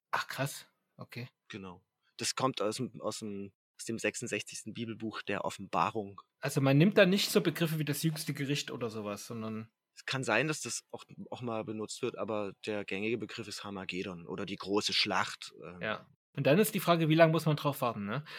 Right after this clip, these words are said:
Speaker 1: Und wenn's die große Schlacht ist, denk ich mir auch wiederum, na ja, auf einer Schlacht können zwei Parteien gewinnen.
Speaker 2: Das ist ja das Absurde. Also letztlich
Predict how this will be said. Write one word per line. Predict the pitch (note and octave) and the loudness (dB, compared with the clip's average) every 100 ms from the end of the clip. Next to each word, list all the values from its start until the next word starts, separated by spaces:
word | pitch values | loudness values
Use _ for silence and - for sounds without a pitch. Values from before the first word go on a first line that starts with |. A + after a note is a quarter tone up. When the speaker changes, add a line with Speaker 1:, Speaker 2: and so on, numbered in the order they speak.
| E3 | -4
Speaker 1:
Und | D#3 C#3+ | 2 4
wenn's | D3 E3 - | 8 6 4
die | D#3 | -2
große | - E3 G3+ | 4 4 6
Schlacht | - - D#3+ A3 - | 4 8 8 8 0
ist, | F3 - | -2 2
denk | D3 - | 2 2
ich | G3+ | 2
mir | A3 | 4
auch | C#3+ C#3 | 4 4
wiederum, | C#3+ C3 D#3 E3+ | 4 4 4 6
na | D3+ | 8
ja, | C#3 D3 G3 - _ _ _ _ | 8 8 6 0 _ _ _ _
auf | C#3+ D3 | 0 4
einer | C#3 | 4
Schlacht | - E3+ E3 | 6 4 4
können | D#3+ | 2
zwei | D#3 E3+ F#3 | 4 4 4
Parteien | D#3+ D3+ C3 C3 | 4 2 0 0
gewinnen. | A2+ A2 A2 _ _ - | -2 -4 -4 _ _ 2
Speaker 2:
Das | C#3 | 2
ist | E3+ | 6
ja | F3 | 6
das | D3 | 6
Absurde. | G#2+ - D3 E3+ G3+ | 2 0 2 2 2
Also | A2+ A#2+ G2+ - | 2 2 0 -2
letztlich | - A2 - B2+ - | -4 -4 -2 -6 -6